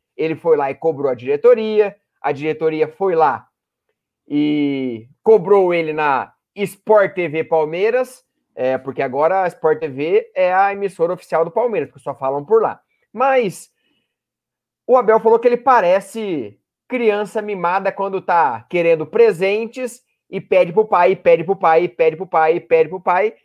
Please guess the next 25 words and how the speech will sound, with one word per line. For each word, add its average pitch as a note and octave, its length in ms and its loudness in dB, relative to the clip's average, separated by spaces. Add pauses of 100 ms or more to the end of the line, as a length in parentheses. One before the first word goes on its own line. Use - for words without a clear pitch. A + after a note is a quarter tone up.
(180)
e C4 240 -6
não B3 400 2
vamos G#3+ 240 0
daqui G#3 160 0
a F#3+ 80 2
pouco, G3 260 0
daqui G3 140 -4
a F3+ 80 -2
pouco, F#3 240 -4
daqui G3 140 -4
a F#3+ 60 -2
pouco, F#3+ 360 -4
e A3 340 -10 (200)
ele F#3+ 160 0
fala, D3 240 0
"Eu D#3 80 2
sou G#3 360 2 (320)
muito A3+ 640 -2 (100)
intenso." F3 720 -2 (480)
E F#3+ 80 -4
aí G3+ 140 2
eu G#3+ 100 4
pergunto F#3 480 -4
pro F3+ 160 -4
Léo E3+ 320 4